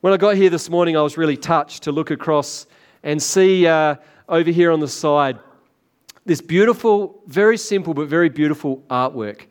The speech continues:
um, which, which Brenton Hill did and, and, uh, and displayed a couple of years ago, and I haven't seen it for a while. But it's very beautiful, and, and I'm, I guess, uh, art, the interpretation's in the, in the eye of the interpreter, but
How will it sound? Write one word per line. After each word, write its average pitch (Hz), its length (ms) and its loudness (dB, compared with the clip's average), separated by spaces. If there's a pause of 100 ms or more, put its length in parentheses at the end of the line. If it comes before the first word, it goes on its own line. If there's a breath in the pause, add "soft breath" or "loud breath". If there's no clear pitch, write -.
(600 soft breath)
um, 123 480 -8 (480 soft breath)
which, 151 260 -2
which 165 200 0
Brenton 175 340 0
Hill 165 220 2
did 151 320 0
and, 131 140 -4
and, 135 380 -6
uh, 135 200 -2
and 139 120 -8
displayed 170 400 -2
a 175 60 -4
couple 170 260 -6
of 143 60 -2
years 147 240 -2
ago, 131 240 -2
and 117 120 -4
I 139 100 -6
haven't 180 180 -4
seen 170 320 0
it 156 100 -4
for 139 120 -6
a 123 60 -2
while. 110 340 -4 (340 soft breath)
But 147 100 -4
it's 151 120 0
very 214 260 4
beautiful, 180 440 0
and, 143 100 -4
and 160 120 -4
I'm, 185 280 0 (320 soft breath)
I 147 80 -2
guess, 175 200 -2
uh, 170 540 -6 (260)
art, 170 280 -2
the 165 100 0
interpretation's 175 800 0
in 156 140 -2
the, 151 280 -2
in 147 80 -4
the 143 220 -2
eye 151 200 0
of 139 180 -2
the 139 120 -4
interpreter, 151 540 0
but 139 240 -2